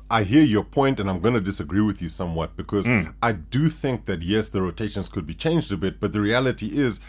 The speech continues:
Speaker 1: there is only so much talent that they have or lack thereof, right? And
Speaker 2: Yeah.
Speaker 1: so they have to push A D and LeBron and Russ as much as possible to stay in games.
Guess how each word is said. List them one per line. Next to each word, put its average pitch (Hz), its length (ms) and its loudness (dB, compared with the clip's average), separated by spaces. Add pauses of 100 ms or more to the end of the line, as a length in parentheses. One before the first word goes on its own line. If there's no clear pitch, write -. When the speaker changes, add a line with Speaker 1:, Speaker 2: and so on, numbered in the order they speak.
(140)
Speaker 1:
there 117 120 2
is 117 140 2
only 120 220 4
so 107 260 4
much 92 300 -2
talent 90 340 -4
that 82 160 -10
they 85 80 -4
have 90 240 -2
or 85 100 -2
lack 92 280 -2
thereof, 85 500 -2
right? 92 180 -2 (320)
And 110 120 0
Speaker 2:
Yeah. 95 60 4
Speaker 1:
so 120 280 4 (240)
they 117 220 2
have 117 400 2
to 131 100 -2
push - 400 -2
A 117 160 2
D 92 220 -2
and 87 160 -2
LeBron 87 440 -4
and 80 140 -6
Russ 117 300 0 (160)
as 101 160 -2
much 110 240 0
as 98 80 -4
possible 120 460 -2
to 165 180 0
stay 160 520 2
in 101 180 2
games. 78 420 -6